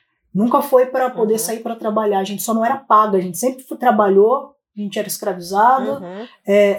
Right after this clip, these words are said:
Speaker 1: é, a gente era obrigado a fazer algumas coisas, então sempre foi pra, pra ser pago. Então,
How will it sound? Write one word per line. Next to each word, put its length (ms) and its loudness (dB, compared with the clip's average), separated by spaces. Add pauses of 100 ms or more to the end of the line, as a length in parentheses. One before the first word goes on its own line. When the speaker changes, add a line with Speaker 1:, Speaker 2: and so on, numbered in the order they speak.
(120)
Speaker 1:
é, 20 -4
a 100 -6
gente 220 -8
era 80 -4
obrigado 400 0
a 80 -12
fazer 160 -8
algumas 320 -10
coisas, 400 -8
então 260 -4
sempre 340 -4
foi 260 -4
pra, 340 -4
pra 180 -8
ser 220 -6
pago. 320 -6 (520)
Então, 640 2